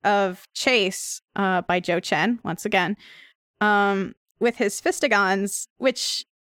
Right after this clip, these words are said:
like, he's holding in, like, this pose, and there's some, like, energy coming off of them. But the, the glow is, like, a different color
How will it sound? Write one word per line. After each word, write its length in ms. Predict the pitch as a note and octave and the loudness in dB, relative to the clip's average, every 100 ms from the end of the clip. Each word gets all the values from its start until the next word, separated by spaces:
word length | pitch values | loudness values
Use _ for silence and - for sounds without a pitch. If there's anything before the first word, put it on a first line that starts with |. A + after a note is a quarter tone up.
| _ | _
like, 180 | A#3 A3 | -2 0
he's 160 | B3+ | -2
holding 340 | E4+ F4 E4 D4 | 2 4 4 4
in, 120 | C4+ | 2
like, 180 | B3+ A#3+ | 2 0
this 140 | G3+ | -6
pose, 520 | - D4+ D4 G3+ D4 | -2 2 4 2 0
and 160 | A#3+ G3+ | 0 2
there's 200 | F#3+ F#3 | 0 0
some, 200 | F#3 F3+ | -2 -2
like, 180 | D#3 - | -2 0
energy 360 | A#3+ C#4 C#4 C#4 | 0 2 0 0
coming 260 | D4+ C4+ C4 | 0 2 2
off 180 | B3+ | 0
of 80 | C#4 | 0
them. 240 | C4+ C#4 A#3+ _ - | 0 -2 -4 _ -4
But 140 | C4 | 0
the, 400 | C4 A#3+ A3+ A3+ - - _ | 4 4 4 2 -4 -20 _
the 80 | B3+ | -4
glow 320 | A#3 A#3 A3+ | 2 4 4
is, 140 | D4 E4 | 4 2
like, 160 | G4 | 2
a 60 | G4 | 2
different 440 | - G#3+ C4 D4 | 0 0 0 -2
color 500 | - A3+ G#3+ C4+ F#4 | 0 2 4 4 2